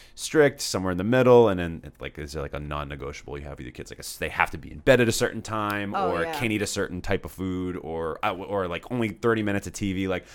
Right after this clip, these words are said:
Speaker 1: I know, like, in my house,
Speaker 2: Yeah.
Speaker 1: uh, growing up, the non-negotiable was you get home,
Speaker 2: Mm-hmm.
Speaker 1: and, uh, if it was nice out, you were immediately outside.
Speaker 2: <laughs>
Speaker 1: That was a non-negotiable until
Speaker 2: Yeah.
Speaker 1: dinner.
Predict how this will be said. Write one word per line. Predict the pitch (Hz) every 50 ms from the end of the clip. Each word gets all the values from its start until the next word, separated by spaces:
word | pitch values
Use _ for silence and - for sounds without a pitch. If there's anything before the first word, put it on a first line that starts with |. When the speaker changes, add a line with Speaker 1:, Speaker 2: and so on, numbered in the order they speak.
| - - -
Speaker 1:
I | - 110
know, | 113 110 107 107
like, | 104 98 98 95 - -
in | 110 110 101
my | 101 101 98 98
house, | 90 90 90 87 87 87 - - - -
Speaker 2:
Yeah. | - 165 160 - - - - _ -
Speaker 1:
uh, | 90 87 87
growing | 80 95 95 90 92
up, | 90 90 85 87
the | 92
non-negotiable | 92 95 92 87 90 82 92 92 90 - - 78 87 85
was | 82 90 87 87 85 82 71 - -
you | 78 78
get | 67 82 90 78
home, | - 90 90 87 85 85 82 82 82 78 - - - - -
Speaker 2:
Mm-hmm. | 196 190 85
Speaker 1:
and, | 87 87 87 90 85 80 - -
uh, | 87 87 85 82 -
if | 87 92 -
it | 95 - -
was | 87 87 90 87 85 -
nice | 87 87 85 82 80 - -
out, | 85 78 78 73 - -
you | 87 82
were | 82 80
immediately | 82 85 85 80 78 76 69 71
outside. | 73 67 65 - - - - - 208 - - - - -
Speaker 2:
<laughs> | 240 233 - -
Speaker 1:
That | 254 95 95
was | 95 92 95
a |
non-negotiable | 92 85 85 82 82 82 80 - 82 85
until | 98 98 92 - - 113 107 104 101 98 95 85 78 -
Speaker 2:
Yeah. | 170 -
Speaker 1:
dinner. | - 170 170 165